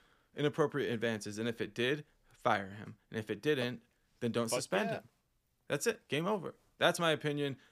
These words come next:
Speaker 1: I'm sticking to it. We'll go with,
Speaker 2: I like
Speaker 1: uh,
Speaker 2: it.
Speaker 1: no
Speaker 2: All right.
Speaker 1: offense, but fuck off.
Speaker 2: Fuck off. Uh, Kendall, Kendall Johnson dislocates his right shoulder. This was fucked, man.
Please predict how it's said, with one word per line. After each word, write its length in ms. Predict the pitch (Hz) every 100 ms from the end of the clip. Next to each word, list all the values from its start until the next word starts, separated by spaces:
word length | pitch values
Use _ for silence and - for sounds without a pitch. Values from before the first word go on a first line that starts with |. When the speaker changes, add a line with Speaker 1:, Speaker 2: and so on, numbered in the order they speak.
| -
Speaker 1:
I'm 140 | 185
sticking 360 | 196 175 160 151
to 200 | - 143
it. 180 | 139 - _ _ _ _ _ _ _ _ _ _ _
We'll 80 | 135
go 160 | 151 156
with, 120 | 139
Speaker 2:
I 40 |
like 260 | 120 156 190
Speaker 1:
uh, 40 |
Speaker 2:
it. 140 | 135 - _ _ _ _ _
Speaker 1:
no 140 | 135 156
Speaker 2:
All 40 | 160
right. 40 |
Speaker 1:
offense, 300 | 160 156 151
but 320 | - 120 -
fuck 320 | - 151 135
off. 420 | 131 107 98 - - - _ _ - - - - - - - - - _ -
Speaker 2:
Fuck 180 | - -
off. 320 | 85 73 67 - _ _ _
Uh, 140 | 117 117
Kendall, 760 | - 202 185 185 175 170 170 160 - _ -
Kendall 540 | 151 143 139 139 131 - -
Johnson 520 | 117 120 113 - 101
dislocates 580 | 95 117 117 - 117 107
his 160 | 113 90
right 220 | 98 104
shoulder. 300 | - 95 90
This 200 | 113 -
was 100 | -
fucked, 380 | - 110 - -
man. 300 | 98 101